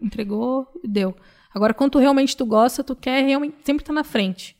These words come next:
E aí tem o interesse pra te buscar coisa a mais. E isso faz a diferença, né?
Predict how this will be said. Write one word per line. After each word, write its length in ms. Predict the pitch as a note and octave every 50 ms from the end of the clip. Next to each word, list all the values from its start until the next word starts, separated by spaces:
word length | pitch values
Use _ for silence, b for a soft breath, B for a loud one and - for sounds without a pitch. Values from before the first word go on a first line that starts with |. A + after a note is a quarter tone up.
| _ _
E 60 | C#4+ C#4+
aí 120 | C4 A#3
tem 140 | - B3 B3
o 60 | B3+
interesse 340 | B3+ A#3+ C4 C4 A#3+ A#3 A#3
pra 100 | - B3
te 80 | A#3 -
buscar 260 | A#3 A#3+ A#3 - -
coisa 240 | A#3+ - A#3+ A#3 A#3+
a 40 | B3
mais. 360 | B3 A#3 G#3 G3 F#3+ - - b b b b b b b b b
E 220 | - G3+ G#3 G#3 G#3
isso 140 | G#3 - -
faz 140 | - A3+ A#3
a 40 | A#3
diferença, 480 | A3+ - D#4+ F4 F4+ D#4+ D4 - - - _ _ _
né? 220 | - A#3 A3 A#3